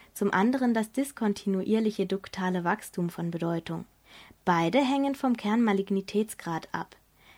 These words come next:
Die radiologische Größeneinschätzung des duktalen Karzinoma in situ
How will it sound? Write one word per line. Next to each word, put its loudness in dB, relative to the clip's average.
Die 2
radiologische 2
Größeneinschätzung -2
des -4
duktalen -2
Karzinoma 0
in -2
situ -4